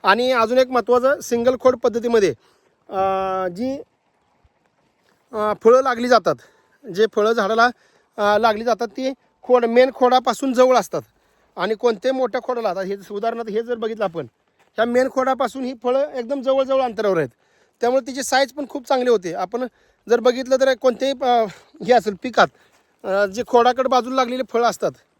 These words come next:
तर त्याची साईज खूप राहते. जसं जसं, अ, शेंड्याकडे आपण जाऊ, तशी त्याची साईज कमी राहते. मग ते आंबा असेल, पेरू असेल, सीताफळ असेल, डाळिंब असेल किंवा कोणतेही पीक असेल, पण यामध्ये प्रत्येक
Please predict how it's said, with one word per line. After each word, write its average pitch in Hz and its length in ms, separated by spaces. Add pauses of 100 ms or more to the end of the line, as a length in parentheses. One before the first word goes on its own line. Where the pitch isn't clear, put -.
(440)
तर 233 60
त्याची 247 220
साईज 262 260
खूप 277 180
राहते. 254 280
जसं 190 240
जसं, 254 280 (380)
अ, 214 280
शेंड्याकडे 247 400
आपण 254 180
जाऊ, 214 280 (640)
तशी 226 140
त्याची 262 220
साईज 254 260
कमी 262 200
राहते. 185 240
मग 196 160
ते 233 40
आंबा 214 280
असेल, 226 220
पेरू 220 240
असेल, 226 240
सीताफळ 226 340
असेल, 220 220
डाळिंब 214 300
असेल 226 200
किंवा 254 160
कोणतेही 262 360
पीक 233 100
असेल, 156 260 (380)
पण 220 100
यामध्ये 262 420 (440)
प्रत्येक 254 300